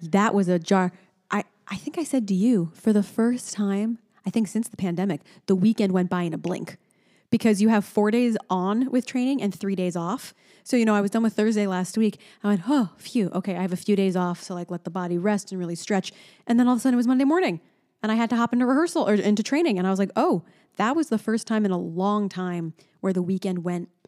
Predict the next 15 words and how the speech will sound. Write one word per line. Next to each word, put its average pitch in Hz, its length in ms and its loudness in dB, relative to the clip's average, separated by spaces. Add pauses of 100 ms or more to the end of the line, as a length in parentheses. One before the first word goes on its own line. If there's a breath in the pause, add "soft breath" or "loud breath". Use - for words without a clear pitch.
re-, 175 320 -4
it, 220 200 4
it 233 140 4
wasn't 254 280 2
that 233 160 0
limbo, 202 360 0
is 190 100 -2
it 196 80 -2
going 190 200 -4
fast 185 400 -6
or 180 40 -2
slow, 185 640 -4
weird 180 460 -4
time 180 320 -4
thing. 269 260 0